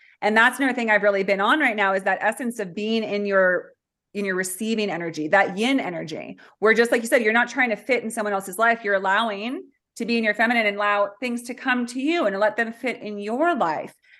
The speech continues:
Because that's when we break the cycle of codependency. 'Cause to me, when I visualize codependency, it's me reaching and trying to get everything and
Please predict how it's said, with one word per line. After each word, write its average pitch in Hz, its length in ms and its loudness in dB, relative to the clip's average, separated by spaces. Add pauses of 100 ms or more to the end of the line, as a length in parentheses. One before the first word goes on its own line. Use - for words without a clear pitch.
(100)
Because 247 240 0
that's 247 320 2
when 294 160 4
we 233 140 -2
break 226 340 0
the 220 80 -6
cycle 226 400 0
of 196 100 2
codependency. 202 1000 -4 (240)
'Cause 240 260 4
to 262 60 0
me, 302 180 2
when 240 160 6
I 269 260 2 (140)
visualize 247 560 2
codependency, 233 640 -2
it's 202 140 -6
me 240 260 0
reaching 208 720 -4
and 196 160 -8
trying 226 440 -4
to 202 360 -8 (120)
get 240 180 4
everything 233 560 2
and 190 160 -4